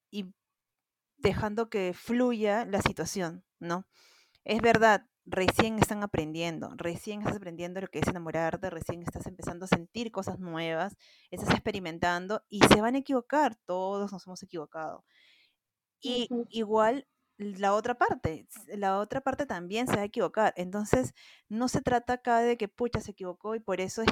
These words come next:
Speaker 1: que voy a morir porque se equivocó, <laughs> ¿no?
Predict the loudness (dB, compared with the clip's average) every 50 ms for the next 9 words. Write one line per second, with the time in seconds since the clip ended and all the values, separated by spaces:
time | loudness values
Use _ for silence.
0 | 0 0 -4 -4 -4 -4 -2 -2 0 0 0 0 0 0 0 0 -2 -2 -6 -6
1 | -6 -6 -6 -6 -6 -6 -6 -8 -8 -6 -4 -4 -2 0 2 4 4 4 4 0
2 | _ -18 -20 -20 -20 -20 _ _ _ -10 -6 -2 0 0 0